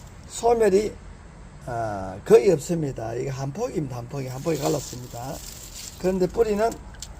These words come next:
예, 좋지 않습니다. 그렇지만, 아, 종자성을 내가 보고 사왔습니다. 소멸이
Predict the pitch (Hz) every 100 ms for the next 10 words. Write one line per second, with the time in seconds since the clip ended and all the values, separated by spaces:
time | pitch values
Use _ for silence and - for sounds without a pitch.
0 | - - 127 117 131 135 147 123 120 131
1 | 147 120 123 160 - - - - - -
2 | 147 156 - 180 156 147 - - - -
3 | - - - - - - 117 110 - 123
4 | 135 156 160 220 185 143 131 - 131 117
5 | - 117 117 - 117 113 110 110 - -
6 | - - - - 214 214 190 175 190